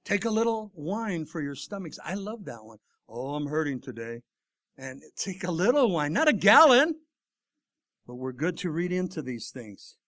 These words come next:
We are to fellowship. The word is koinonia. This is what we do in the kinships. This is what we do here on Sunday mornings and, uh, we do on Wednesday nights.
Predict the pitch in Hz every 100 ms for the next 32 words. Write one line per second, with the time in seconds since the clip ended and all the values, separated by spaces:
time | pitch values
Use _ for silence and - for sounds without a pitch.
0 | _ _ _ _ 151 190 220 - 196 -
1 | - 90 175 143 - - 95 - _ _
2 | _ _ _ - 135 151 180 160 - -
3 | 175 170 151 151 151 110 - _ _ _
4 | _ _ _ _ 240 214 208 233 175 160
5 | 175 185 151 - 190 170 - 139 - -
6 | - _ _ _ _ _ _ _ - 208
7 | 220 233 196 196 147 208 208 208 175 -
8 | 214 202 180 208 190 156 151 143 131 _
9 | _ 170 151 143 143 160 156 147 180 170
10 | 170 185 175 170 165 151 - - -